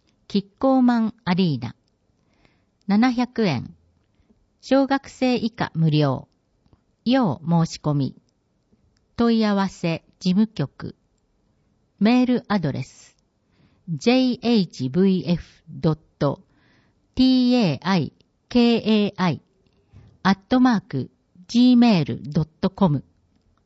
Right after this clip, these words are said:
十七、キッ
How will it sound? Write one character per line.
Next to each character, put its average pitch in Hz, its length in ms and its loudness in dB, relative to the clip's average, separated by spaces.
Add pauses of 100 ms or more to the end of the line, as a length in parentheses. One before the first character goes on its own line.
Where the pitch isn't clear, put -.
(1400)
十 240 420 0
七、 226 360 0 (1600)
キ 214 140 -2
ッ 185 60 -6